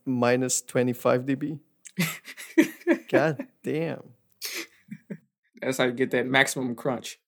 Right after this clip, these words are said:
Speaker 1: <laughs> Have mine at minus ten, and sometimes I feel like that's way too much.
Speaker 2: I do have to ask, though, about your mixing, 'cause I've noticed this when we've done collabs,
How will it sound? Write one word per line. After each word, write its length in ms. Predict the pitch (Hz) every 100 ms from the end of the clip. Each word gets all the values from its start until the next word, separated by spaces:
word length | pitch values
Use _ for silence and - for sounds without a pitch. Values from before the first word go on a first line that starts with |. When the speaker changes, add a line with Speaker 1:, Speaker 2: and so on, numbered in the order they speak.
| _ _
Speaker 1:
<laughs> 220 | _ -
Have 1900 | 170 - - - - - - _ - _ _ - _ - - _ _ 160
mine 260 | 151 135 143
at 100 | 127
minus 440 | 127 131 135 120
ten, 220 | - 131 127
and 140 | 123
sometimes 440 | - 131 131 120
I 80 | 113
feel 160 | - 135
like 160 | 127
that's 240 | 113 110 -
way 180 | 127 110
too 200 | 127 135
much. 600 | - - 175 - - _ _ _ _ -
Speaker 2:
I 40 | 165
do 140 | 233
have 180 | 196 165
to 140 | 131
ask, 240 | 147 151 156
though, 140 | 127
about 360 | 117 120 113 -
your 120 | 120
mixing, 360 | 123 143 131 117
'cause 180 | 117
I've 160 | 123 123
noticed 320 | 131 127 123
this 200 | 123 123
when 160 | 120 120
we've 180 | 127 123
done 240 | 123 120
collabs, 560 | 123 120 127 120 110